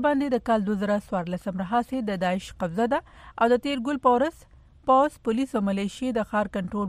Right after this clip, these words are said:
واپس ترلاسه کولو لپاره کاروایی شروع کړې. خو ماهرین وایي په فلوجا کنټرول ترلاسه کول به آسان نه وي، ځکه چې داعش په ښار کې ډیر جوړ ننوتې دي. او د عراق پوځ د داعش په ضد د عملیاتو لپاره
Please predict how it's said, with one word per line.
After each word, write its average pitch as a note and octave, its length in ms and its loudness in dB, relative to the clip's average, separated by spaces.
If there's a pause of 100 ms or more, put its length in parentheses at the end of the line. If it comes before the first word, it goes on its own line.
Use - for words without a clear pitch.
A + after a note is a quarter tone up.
واپس - 340 -2
ترلاسه F#3 460 -2
کولو F3+ 220 -2
لپاره G#3+ 340 0 (100)
کاروایی F#3 460 0
شروع E3+ 320 -8
کړې. - 760 -12
خو C4+ 140 0
ماهرین C#4 340 2
وایي D4 240 2
په A#3 100 0
فلوجا A3+ 340 0 (120)
کنټرول G#3 400 -2
ترلاسه F3+ 420 -4
کول G#3+ 180 -4 (100)
به F#3 180 -4
آسان F#3+ 420 -2
نه G#3 120 0
وي، G#3 100 -2 (480)
ځکه A#3 180 -2 (100)
چې C4+ 160 -4
داعش C4 240 4 (140)
په G3 140 2
ښار A3+ 260 0
کې G3+ 160 -4
ډیر G#3 120 -2 (140)
جوړ G3 220 0 (120)
ننوتې E3+ 500 -4
دي. F3+ 100 -6 (580)
او A#3 40 6 (120)
د B3+ 140 0
عراق C4 240 4 (100)
پوځ D4 240 4
د A3+ 100 2
داعش A3+ 320 -2
په A#3+ 140 2
ضد C#4 180 -4
د G#3+ 160 -4
عملیاتو G3 480 -2
لپاره B3 320 0